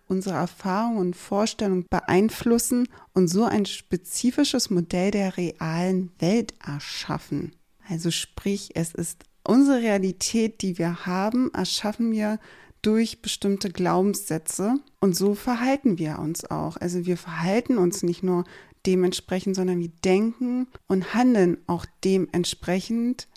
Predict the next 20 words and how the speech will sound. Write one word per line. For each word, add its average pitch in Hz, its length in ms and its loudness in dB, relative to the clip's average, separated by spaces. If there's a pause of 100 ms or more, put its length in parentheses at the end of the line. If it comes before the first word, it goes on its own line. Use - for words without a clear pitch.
(260)
wie 220 240 2
uns 214 480 0 (200)
welcher 202 500 2
Glaubenssatz 185 720 2 (220)
beeinflusst. 165 960 -2 (600)
Doch 165 260 0
wie 196 160 6
entstehen 202 500 4
nun 190 180 6
diese 165 320 0
Glaubenssätze? 160 1080 0 (840)
Sie - 240 2
entstehen 220 720 2 (120)
und 180 400 0 (200)
festigen 208 680 0
sich 196 380 0
im 165 120 2
Laufe 175 600 2 (100)
des 165 240 0
Lebens. 147 680 4